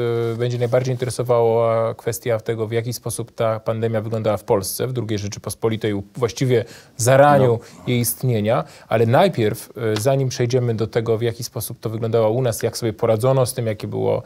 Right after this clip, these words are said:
Speaker 1: skala tej katastrofy w, e, młodym państwie polskim, żeby państwo z-, zorientowali się, e, w ogóle o jakim masowym i gigantycznym zjawisku, jakiej katastrofie ludzkości mówimy, proponuję,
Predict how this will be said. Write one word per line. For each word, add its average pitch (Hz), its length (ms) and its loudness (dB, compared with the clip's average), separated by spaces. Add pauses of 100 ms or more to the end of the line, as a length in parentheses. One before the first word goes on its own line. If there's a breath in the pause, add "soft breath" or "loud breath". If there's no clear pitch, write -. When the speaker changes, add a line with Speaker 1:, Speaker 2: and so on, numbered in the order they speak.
(220 loud breath)
Speaker 1:
skala 110 360 0
tej 110 140 -4
katastrofy 110 580 -4
w, - 200 -14
e, 107 40 -4 (520)
młodym 110 380 0
państwie 110 320 -4
polskim, 135 480 -4 (320 loud breath)
żeby 123 240 0
państwo 143 380 0
z-, 113 320 -6 (100)
zorientowali 123 680 2
się, 117 340 -2 (320 soft breath)
e, 107 480 0 (140)
w 117 80 -2
ogóle 120 160 0 (120)
o 165 80 0
jakim 151 640 0 (100)
masowym 135 680 0
i 127 100 -8
gigantycznym 123 460 0 (200)
zjawisku, 123 420 0
jakiej 120 240 -2
katastrofie - 540 -4
ludzkości 113 480 -4
mówimy, 110 440 -2 (300 loud breath)
proponuję, 123 640 4